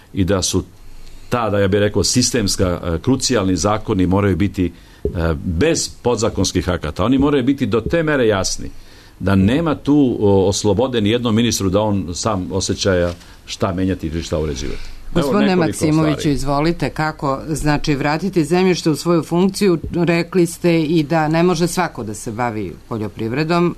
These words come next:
Speaker 2: odnosno da f-, naš farmer, e, mora da bude konkurentan evropskom. Gde vi vidite rešenje kao direktor Instituta za zemljište o-, ovih problema?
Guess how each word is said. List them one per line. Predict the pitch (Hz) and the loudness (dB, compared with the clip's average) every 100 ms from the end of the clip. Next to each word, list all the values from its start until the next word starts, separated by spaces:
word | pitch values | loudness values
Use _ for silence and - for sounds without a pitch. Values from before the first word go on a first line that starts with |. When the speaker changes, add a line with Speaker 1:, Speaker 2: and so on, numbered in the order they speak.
| - - | -10 -4
Speaker 2:
odnosno | 151 143 160 - 147 | -4 0 -2 0 -2
da | 123 131 135 131 | -2 -2 -2 -4
f-, | - 135 | -10 -14
naš | 131 123 123 131 - | -6 -2 -2 -4 -6
farmer, | 117 139 127 | -6 -4 -4
e, | 113 - 131 | -6 -8 -6
mora | 113 117 135 208 165 | -6 -4 -2 0 0
da | 131 | -4
bude | 117 139 123 | -4 -4 -6
konkurentan | - 120 - 131 123 117 120 | -6 -8 -4 -2 -2 -2 -4
evropskom. | 113 107 123 147 - - 233 233 - - - - | -4 -4 -4 -6 -6 -2 -2 -4 -16 -20 -20 -8
Gde | 156 214 | -2 0
vi | 254 | 2
vidite | 220 190 175 170 | 0 0 0 0
rešenje | 143 139 - 110 110 107 | 0 -2 -4 -2 -2 -4
kao | 127 110 | -4 -4
direktor | 113 110 104 110 | -4 -4 -6 -6
Instituta | 107 104 107 107 104 117 | -6 -8 -10 -10 -10 -10
za | 107 | -10
zemljište | 101 104 98 101 - - | -8 -8 -6 -6 -8 -10
o-, | 101 98 | -12 -12
ovih | 117 110 101 | -8 -8 -8
problema? | - 107 - - | -12 -12 -12 -14